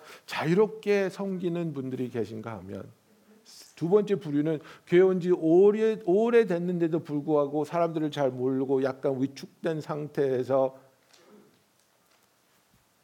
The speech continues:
입양한 아들처럼 이렇게, 이렇게 피해 다니는 분들이 있습니다. 그다음에 세 번째는 무엇입니까? 새로 오신 분들인데 누가 나를 알까요? 누가 내 손 먼저 잡아줄까요?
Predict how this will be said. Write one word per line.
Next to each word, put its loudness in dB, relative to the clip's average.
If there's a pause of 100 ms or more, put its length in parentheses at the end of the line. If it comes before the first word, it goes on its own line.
(300)
입양한 -2
아들처럼 -4
이렇게, -10
이렇게 -10
피해 -4
다니는 -6
분들이 -12
있습니다. -18 (560)
그다음에 2
세 0
번째는 2
무엇입니까? -4 (220)
새로 2
오신 0
분들인데 -4 (1160)
누가 0
나를 -2
알까요? -6 (300)
누가 0
내 -2
손 -8
먼저 -4
잡아줄까요? -10